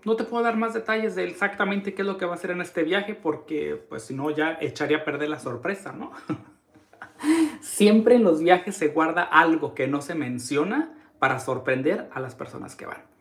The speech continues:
Siempre, siempre, siempre se guarda algo.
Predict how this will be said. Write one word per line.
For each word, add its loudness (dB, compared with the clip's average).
Siempre, -8
siempre, -10
siempre -10
se -12
guarda -8
algo. -12